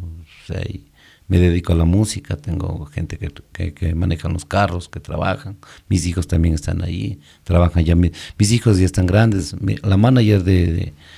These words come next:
de, de, de mi grupo es mi hija, es de mi hija, de la primera mujer que te-, que tenía en Quito.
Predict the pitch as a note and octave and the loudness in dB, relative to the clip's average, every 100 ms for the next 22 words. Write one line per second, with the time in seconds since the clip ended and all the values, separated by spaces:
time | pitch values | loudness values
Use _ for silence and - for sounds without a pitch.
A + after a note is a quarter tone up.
0 | - _ F#2 F#2 F#2 F2+ F#2 F#2 F2+ F#2+ | -20 _ 2 4 6 4 4 4 4 2
1 | D3 G2+ D#2 D#2+ A2 C#3+ D3 F2+ _ _ | 2 2 4 4 4 2 -2 -12 _ _
2 | _ - _ _ _ _ _ _ - G2+ | _ -20 _ _ _ _ _ _ 0 2
3 | F#2 F2 F2 A2+ D3+ E3+ E3+ - - - | 4 4 6 6 4 2 0 -2 -10 -10
4 | F#2+ F2 E2+ E2 E2 - E2+ F#2+ F#2+ E2 | -2 2 4 4 2 0 2 4 4 2
5 | - F#2+ F2 - F2 - - D#2 E2+ E2+ | 0 -2 -2 0 -2 -2 -6 -4 0 -2
6 | E2+ C#3+ C#3+ | 0 -2 -2